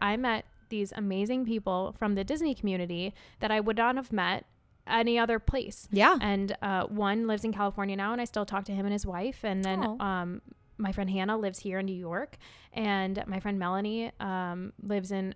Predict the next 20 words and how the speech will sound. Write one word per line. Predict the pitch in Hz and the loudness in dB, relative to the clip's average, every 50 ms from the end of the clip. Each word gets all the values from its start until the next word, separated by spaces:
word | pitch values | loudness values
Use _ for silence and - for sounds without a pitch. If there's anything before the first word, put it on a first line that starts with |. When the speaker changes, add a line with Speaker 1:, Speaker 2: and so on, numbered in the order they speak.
| - | -4
Speaker 1:
Atlanta, | - 190 - 180 180 185 202 220 | -4 -4 -4 -2 -2 -2 -2 0
and | 226 214 202 | -2 -2 -2
she's | - 202 190 | -4 -4 -6
a | 175 | -4
flight | - - 170 180 214 | -4 -6 -4 -4 -4
attendant | 220 226 226 240 262 262 | -4 -4 -4 -4 -4 -4
now. | 247 240 254 262 | -4 -4 -4 -4
But, | 240 220 208 190 - - | -2 0 0 0 0 -2
like, | - 202 185 | -4 -4 -4
Speaker 2:
That's | 180 - 208 | -4 -4 -4
Speaker 1:
we, | 214 233 | -4 -2
Speaker 2:
awesome. | 247 285 285 226 175 185 196 | -2 -2 -2 -2 -2 -4 -2
Speaker 1:
we | 214 226 247 | 0 0 0
all | 285 302 | 0 -2
still | - - 320 311 | -4 -6 -6 -6
talk. | 311 - - 214 147 - - - - - - - | -6 -6 -6 -6 -4 -6 -6 -10 -14 -18 -6 2
Speaker 2:
Yeah. | 202 214 302 440 466 - | 4 6 6 6 4 4
Speaker 1:
And | - 226 226 226 220 208 | 2 2 2 2 0 -2
we | 226 220 226 233 | -2 -4 -4 -2
met | 262 269 277 285 | 0 0 0 -2